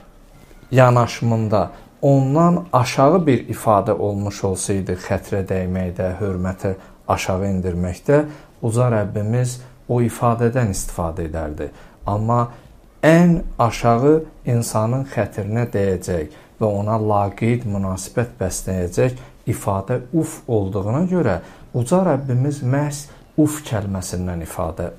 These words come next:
o ifadəsindən istifadə edir. Buyurur, "Fəla təqul lehuma uf." Atana, anana uf belə deməyəcəksən.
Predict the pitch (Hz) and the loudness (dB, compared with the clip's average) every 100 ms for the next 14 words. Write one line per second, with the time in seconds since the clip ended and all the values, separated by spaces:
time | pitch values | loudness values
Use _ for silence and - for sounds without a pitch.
0 | - 101 - - - 87 90 85 90 87 | -8 -8 -6 -4 -2 -2 -4 -6 -4 -4
1 | 82 - - 87 80 78 76 76 - - | -6 -8 -8 -6 -4 -6 -8 -8 -10 -18
2 | - - - 160 185 226 220 - - - | -20 -8 4 6 8 6 4 -8 -20 -2
3 | 127 165 147 98 - - 139 123 92 90 | 2 4 4 2 0 -2 -2 -2 -2 0
4 | 127 120 95 107 143 - 113 98 - - | 0 0 0 0 -2 -2 -4 -4 -8 -18
5 | - - - 127 139 127 98 90 80 - | -20 -20 -2 0 0 -2 -2 -2 -6 -4
6 | 107 120 95 82 92 127 165 175 - - | 0 0 0 -2 -2 0 -2 -6 -16 -2
7 | 151 147 - 95 90 98 123 123 - - | 0 0 -4 -4 0 0 0 -4 -12 -8
8 | - 113 107 95 85 - 80 - 80 | 0 2 4 2 0 -4 -4 -4 -6